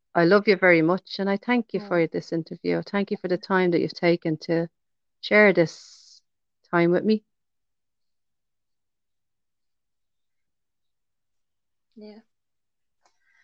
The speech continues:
Speaker 2: It's been lovely, and I've really enjoyed getting to know more about my mum. <laughs> But yeah, I'm looking forward to hopefully having you on again
Speaker 1: <laughs>
Speaker 2: soon.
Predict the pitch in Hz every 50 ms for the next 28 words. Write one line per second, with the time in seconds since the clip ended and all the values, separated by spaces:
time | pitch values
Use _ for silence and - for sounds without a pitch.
0 | _ _ _ _ _ _ - 233 _ - - 233 233 226 220 220 202 - 208 214
1 | 202 - 113 120 208 214 214 214 214 196 - - 214 208 196 208 202 202 202 202
2 | 202 202 196 196 196 190 190 202 196 - 214 190 208 208 208 - 202 190 185 196
3 | 196 202 233 285 302 277 214 196 202 202 170 - - 196 196 196 196 208 220 220
4 | - 294 294 - - - 339 285 - - 330 320 - - _ _ _ _ _ _
5 | _ _ _ - - - - - - - _ - - 240 220 - 127 220 254 254
6 | 233 226 190 156 151 220 220 226 233 240 - 247 233 - 226 226 220 220 214 214
7 | - - 226 214 214 214 196 - - - 254 254 254 - - 240 233 226 214 208
8 | 220 214 208 208 202 196 196 196 - - - - 214 208 208 202 - 214 214 202
9 | 202 208 214 277 - 247 262 -